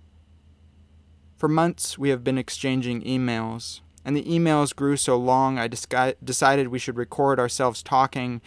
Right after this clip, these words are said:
and call them friend casts. But the volume of expression didn't decrease and the intimacy skyrocketed. It was in those megabytes I told you,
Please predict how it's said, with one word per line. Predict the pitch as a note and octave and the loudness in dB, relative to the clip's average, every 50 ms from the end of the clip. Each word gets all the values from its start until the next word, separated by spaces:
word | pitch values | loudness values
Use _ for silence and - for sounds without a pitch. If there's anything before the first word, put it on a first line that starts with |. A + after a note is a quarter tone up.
| - - - | -16 -16 -12
and | - B2+ - | -10 -8 -4
call | - C#3+ C3+ C3 | 0 2 2 2
them | B2+ A#2+ A#2+ | 2 0 -4
friend | - - C#3 C3 C3+ C3+ C3+ - | -4 -2 -2 -2 -2 -2 -4 -6
casts. | - B2+ A2+ G#2+ A2 A2 A2 - - - - - - - - _ _ _ _ _ _ - _ _ - _ _ - - | -6 -6 -6 -6 -6 -8 -12 -14 -18 -16 -14 -14 -14 -14 -16 _ _ _ _ _ _ -20 _ _ -20 _ _ -20 -10
But | - C#3 C3+ | -6 -6 -4
the | D3 | -2
volume | C#3 C#3+ D#3 D#3+ E3+ E3+ E3+ E3 D#3+ | 2 4 4 6 6 4 4 2 0
of | D3+ B2+ | 0 -2
expression | - - - - - - C#3+ C#3 - - C#3 C3 C3 | -4 -4 -6 -6 -2 -2 -2 -2 -2 -2 -4 -4 -2
didn't | C3 C#3+ C#3+ C#3+ A2+ A#2+ | -2 -2 -2 -2 -4 -6
decrease | B2 C#3 C#3 - - - D3 C3+ C3+ C3 B2+ - - | -4 -4 -6 -6 -6 -6 -4 -4 -4 -4 -4 -4 -6
and | - A#2+ | -6 -4
the | B2+ B2 F2 | -6 -4 -4
intimacy | C3 C3+ - - C3+ C3 A#2+ - - C3 B2+ | -6 -6 -6 -4 -4 -4 -4 -4 -6 -6 -6
skyrocketed. | - - - - A#2 A2+ A#2 A#2+ A2+ A#2 A#2 - - A#2 A2+ A#2 A#2 - - _ _ _ _ _ _ _ - - - | -8 -6 -2 0 2 2 2 0 -2 -4 -4 -8 -10 -12 -12 -12 -12 -14 -18 _ _ _ _ _ _ _ -20 -8 -2
It | - | 0
was | C#3+ D3 C#3+ D#3 | 2 2 4 4
in | F3 E3+ D#3+ | 4 4 6
those | D#3 D#3 D3+ C3+ | 6 4 4 4
megabytes | C#3+ C#3+ C#3 C3+ D3 C3+ B2+ C#3 C3+ C3 - - | 2 0 0 2 0 0 2 2 2 0 0 -2
I | C#3 B2 | -4 -4
told | A#2 - - C3+ C3+ C3 B2+ A#2 A2+ | -6 -6 -4 -2 -2 -2 -2 -4 -4
you, | A#2+ B2 B2+ A#2+ A#2 A2+ A#2 | -6 -6 -4 -6 -6 -10 -12